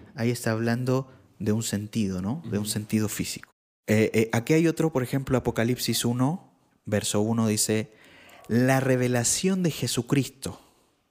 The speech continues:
Speaker 1: de, que es lo que estamos hablando, ¿no? La revelación de Jesucristo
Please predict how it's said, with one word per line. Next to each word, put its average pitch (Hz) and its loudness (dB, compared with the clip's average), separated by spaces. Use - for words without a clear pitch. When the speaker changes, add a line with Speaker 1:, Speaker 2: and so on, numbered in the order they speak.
Speaker 1:
de, 107 2
que - -2
es 113 4
lo 117 2
que 113 -4
estamos 110 -2
hablando, 104 0
¿no? 120 -2
La 113 -2
revelación 104 0
de 135 0
Jesucristo 117 -4